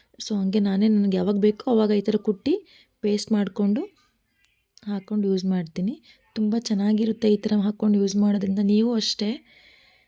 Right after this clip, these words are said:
ಮಿಕ್ಸಿಲಿ ಹಾಕಿ ಗ್ರೈಂಡ್ ಮಾಡಿ ಇಟ್ಕೊಳ್ಳೋದು ಅಥವಾ ಈ ಪ್ಯಾಕೆಟಲ್ಲಿ ಬರೋಂಥ ಪೇಸ್ಟ್‌ನ ತಂದಿಟ್ಕೊಳ್ಳೋದು, ಅದೆಲ್ಲ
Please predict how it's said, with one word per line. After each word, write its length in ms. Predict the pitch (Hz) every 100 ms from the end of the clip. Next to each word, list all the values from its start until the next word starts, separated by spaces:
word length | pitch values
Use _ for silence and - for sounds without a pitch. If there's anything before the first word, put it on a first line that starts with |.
| _ _ -
ಮಿಕ್ಸಿಲಿ 600 | 226 - 240 233 214 214
ಹಾಕಿ 320 | 214 214 208 226
ಗ್ರೈಂಡ್ 300 | 214 214 214
ಮಾಡಿ 160 | 214
ಇಟ್ಕೊಳ್ಳೋದು 520 | 202 - 214 208 190 202
ಅಥವಾ 280 | 202 214 208 214 _ - - _
ಈ 120 | 208 208 208
ಪ್ಯಾಕೆಟಲ್ಲಿ 540 | 208 214 196 220 220 208
ಬರೋಂಥ 420 | 208 202 196 208 202 202 190 196 - - _ _ _ _ _ _ _ _ _ -
ಪೇಸ್ಟ್‌ನ 300 | 214 202 220
ತಂದಿಟ್ಕೊಳ್ಳೋದು, 720 | 208 196 185 - 208 202 214
ಅದೆಲ್ಲ 300 | 208 185 185